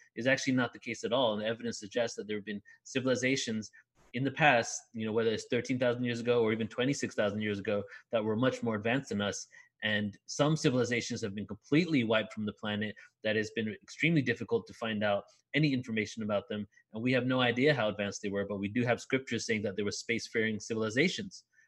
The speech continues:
right? And we are only attempting to go to other planets now. So these are the kind of topics that we're gonna explore. But this is pretty much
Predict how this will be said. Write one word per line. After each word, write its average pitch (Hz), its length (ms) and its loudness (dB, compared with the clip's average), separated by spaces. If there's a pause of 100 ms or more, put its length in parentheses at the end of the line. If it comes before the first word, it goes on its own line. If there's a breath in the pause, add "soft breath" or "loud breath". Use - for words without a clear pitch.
(160)
right? 110 220 2
And 107 180 -4
we 123 140 2
are 120 200 2 (120)
only 120 340 0
attempting 117 520 -6
to 113 160 -2 (140)
go 120 120 2
to 117 80 2
other 110 180 -2
planets 110 420 -10
now. 113 240 -6 (360 soft breath)
So 120 140 -2
these 139 200 4
are 139 40 4
the 127 100 0
kind 127 160 -2
of 117 80 -2
topics 110 320 -2
that - 100 0
we're 113 120 0
gonna 110 120 -4
explore. 113 360 -4 (360 loud breath)
But 143 100 2
this 180 200 6
is 151 220 -4
pretty 156 200 8
much 139 280 4